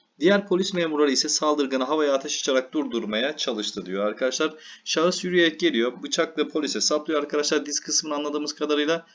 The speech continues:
Ondan sonra kaçmaya başlıyor. Ve diğer bir haberimiz Azat Akıncı, Adil Mardin diye. Kırmızı kategoride aranan P K K K C K Mahmur Kampı Sözde Genel Sorumlusu Adil Mardin, kod adı Azat Akıncı, mit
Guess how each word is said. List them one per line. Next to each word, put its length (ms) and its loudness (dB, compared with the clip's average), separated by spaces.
Ondan 260 0
sonra 220 -4
kaçmaya 480 0
başlıyor. 440 0
Ve 240 4
diğer 280 8
bir 60 6
haberimiz 460 4
Azat 460 4
Akıncı, 560 -2
Adil 300 2
Mardin 760 0
diye. 240 0
Kırmızı 380 -2
kategoride 440 2
aranan 380 4
P 160 2
K 120 0
K 160 0
K 240 4
C 160 2
K 140 2
Mahmur 380 0
Kampı 280 -2
Sözde 320 -2
Genel 260 2
Sorumlusu 420 -4
Adil 380 4
Mardin, 380 0
kod 280 -2
adı 400 0
Azat 420 4
Akıncı, 580 0
mit 240 -4